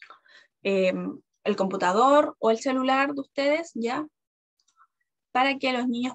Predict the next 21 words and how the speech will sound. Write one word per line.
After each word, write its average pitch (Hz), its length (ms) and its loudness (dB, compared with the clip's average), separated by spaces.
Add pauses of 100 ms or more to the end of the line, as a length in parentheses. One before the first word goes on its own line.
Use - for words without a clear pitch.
puedan 233 340 0
ver, 214 320 -2
em, 208 760 -4
la 196 140 -2
actividad, 190 580 -2 (840)
eh, 208 340 -4
en 247 160 -2
esto, - 360 -8 (240)
ya 202 180 -2
en 208 80 0
esto, 226 240 -4 (260)
en 214 160 -2
estos 208 260 -2
aparatos 214 480 -4
tecnológicos. - 680 -6 (600)
Ya, 202 260 -2
la, 202 200 -2
una 196 220 0
caja - 300 -10
de - 80 -16
zapatos, 269 720 -2